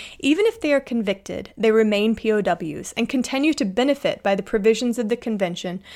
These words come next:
to the extent that these are not practically impossible because of confinement or the carrying out of the sentence. Death penalty. The third convention contains additional rules that apply to death sentences.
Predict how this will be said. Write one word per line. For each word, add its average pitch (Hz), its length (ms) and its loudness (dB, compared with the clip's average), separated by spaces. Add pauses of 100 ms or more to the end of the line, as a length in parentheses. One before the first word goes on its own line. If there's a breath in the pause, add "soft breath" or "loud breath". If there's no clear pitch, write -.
(160 loud breath)
to 254 100 2
the 247 160 2
extent 262 600 0
that 240 160 -2
these 220 200 -2
are 226 120 2
not 202 320 -2
practically 190 500 -6
impossible 180 640 -4
because 196 380 -6
of 202 100 -10
confinement 175 720 -6 (260 soft breath)
or 220 120 2
the 214 100 2
carrying 196 500 -2
out 165 260 -6
of 185 140 -8
the 190 80 -10
sentence. - 720 -10 (1500)
Death 214 300 0
penalty. 175 500 -8 (1080 loud breath)
The 240 100 2
third 302 320 4
convention 233 500 0
contains 220 460 -2
additional 262 500 0
rules 202 420 0
that 202 220 -4
apply 190 460 -2
to 202 140 -6
death 196 340 -2
sentences. - 800 -10